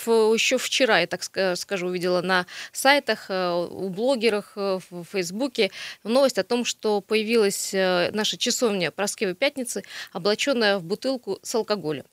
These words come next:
Э, эта новость вызвала, конечно, э, споры, э, но мы, как журналисты, не, э,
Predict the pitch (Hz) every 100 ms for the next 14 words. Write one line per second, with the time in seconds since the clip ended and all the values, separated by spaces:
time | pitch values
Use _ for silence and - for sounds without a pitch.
0 | - - - 202 220 254 302 311 233 233
1 | 220 226 247 214 180 - 220 233 220 214
2 | - 202 196 180 202 - 285 285 277 233
3 | - 208 208 247 254 208 208 208 320 -
4 | 214 - 220 214 196 - 208 175 - 240
5 | 269 - 208 208 196